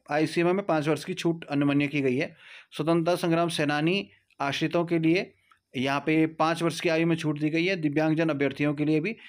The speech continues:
पाँच वर्ष की छूट दी गई है। पूर्व सैनिकों को सेना में उन्होंने सेवा की है उसकी आयु को माइनस कर लिया जाएगा और उससे तीन साल एक्स्ट्रा तक उनको छूट दी जाएगी। आवेदन ऑनलाइन किया जाएगा। आवेदन शुल्क की बात करें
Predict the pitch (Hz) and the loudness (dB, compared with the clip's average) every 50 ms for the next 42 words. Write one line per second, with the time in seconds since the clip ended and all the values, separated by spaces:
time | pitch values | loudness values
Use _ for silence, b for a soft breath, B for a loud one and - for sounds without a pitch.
0 | B B B B B - - - 156 165 170 165 175 147 - - - 165 - 143 | B B B B B -8 -2 0 2 2 2 2 0 0 0 -2 -6 -4 -2 0
1 | 135 123 113 113 107 107 104 101 104 104 107 - _ - 156 160 170 165 170 165 | -2 0 0 -2 -4 -4 -4 -6 -8 -10 -14 -12 _ -2 0 0 0 0 0 0
2 | 151 156 147 160 156 151 190 214 226 226 B B B B B 147 147 160 165 170 | 0 0 2 0 0 0 0 0 -2 -2 B B B B B -2 0 0 2 2
3 | 175 165 160 165 170 175 165 - 160 156 160 165 156 160 160 156 151 180 233 - | 2 2 2 2 2 0 0 -2 0 2 2 2 0 0 -2 -2 0 -2 -2 -6
4 | b b b b b b b 160 151 - - 190 170 151 151 165 156 175 170 156 | b b b b b b b -6 -6 -4 -2 0 2 2 2 2 2 2 2 2
5 | 143 139 147 156 156 - 165 156 156 156 151 147 143 143 143 156 185 226 b b | 2 4 2 2 0 0 -2 -2 0 0 2 2 2 2 2 0 -2 -4 b b
6 | b b b b b _ - 143 143 160 175 - - - 160 156 - - 190 202 | b b b b b _ 0 2 2 2 2 0 -4 -6 -6 -4 -2 0 0 0
7 | 214 214 - _ _ - 196 190 196 196 165 185 180 175 156 135 - - - 156 | 0 0 -4 _ _ -2 0 2 2 2 2 2 2 0 0 0 -2 -4 -2 -2
8 | 156 156 - - _ _ _ _ _ _ - 165 160 160 - - - 139 139 - | 0 -2 -2 -6 _ _ _ _ _ _ -6 -6 -6 -6 -6 -4 -2 -2 0 0
9 | 160 170 165 - 147 139 117 123 117 107 107 101 98 95 95 101 - - _ b | -2 -2 -2 -2 -2 -2 -2 -2 -4 -2 -2 -4 -6 -8 -12 -16 -18 -20 _ b
10 | b b b b 135 147 165 160 185 185 180 180 180 180 180 190 180 170 180 170 | b b b b 0 0 2 2 2 2 2 2 2 2 2 0 0 0 0 2
11 | 165 151 147 143 135 190 247 - _ _ _ _ _ - - 143 151 143 139 - | 2 2 2 2 0 -2 -6 -8 _ _ _ _ _ -6 -2 -2 0 0 0 0
12 | 160 156 151 151 165 156 143 139 139 - - 139 160 196 220 | -2 -4 -4 -2 -2 0 0 0 -2 -2 -4 -4 -4 -4 -6